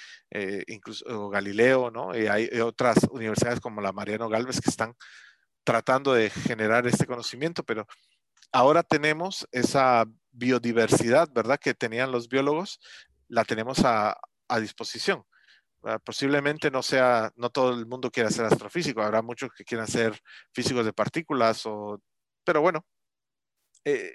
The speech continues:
yo no sé del mundo de física de partículas, pero también hay datos disponibles.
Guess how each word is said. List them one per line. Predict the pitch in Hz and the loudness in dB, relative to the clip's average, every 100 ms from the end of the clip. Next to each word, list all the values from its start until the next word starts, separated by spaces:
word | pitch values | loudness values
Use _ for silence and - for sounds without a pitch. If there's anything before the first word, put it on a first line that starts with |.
| 139 | -6
yo | 127 143 | -6 -4
no | 143 | -2
sé | 160 143 | 0 2
del | 123 110 | 0 -4
mundo | 131 135 | -6 0
de | 127 113 | 0 0
física | 131 - 127 | -2 0 0
de | |
partículas, | 127 - 170 185 | -2 -4 -2 -2
pero | - 120 | -2 -4
también | 110 110 123 123 - - - | -2 0 -2 -4 -18 -18 -2
hay | 117 | 2
datos | 117 113 139 117 | 4 2 0 -6
disponibles. | 113 - 120 165 117 - | -8 -8 -4 -4 -2 -4